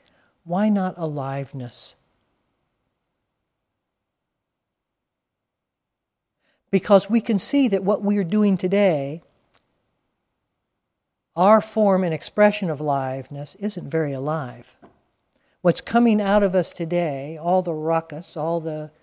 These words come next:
complaints, all the screams, all the difficulties, all the irritations, annoyances, that isn't really very alive to us, is it?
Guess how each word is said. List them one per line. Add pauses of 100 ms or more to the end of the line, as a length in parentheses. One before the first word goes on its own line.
complaints,
all
the
screams,
all
the
difficulties,
all
the
irritations,
annoyances, (1080)
that
isn't
really
very
alive
to
us,
is
it?